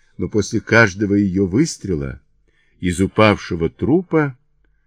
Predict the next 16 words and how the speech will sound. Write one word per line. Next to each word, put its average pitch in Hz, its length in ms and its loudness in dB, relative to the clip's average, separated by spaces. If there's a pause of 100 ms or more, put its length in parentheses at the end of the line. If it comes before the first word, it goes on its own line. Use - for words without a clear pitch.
(160)
выходили 87 680 -2
два 85 460 -2
новых 104 600 0
фанатика, 71 880 -12 (640)
так 85 160 -6
что, - 420 -4
уничтожая, 78 1160 -6 (460)
она 76 280 -2
лишь 101 340 -2
множила 85 680 0
их 71 200 -8
число. - 600 -16 (920)
Её 90 260 0
всё 98 220 -4
больше 117 380 -2
охватывали 113 840 -4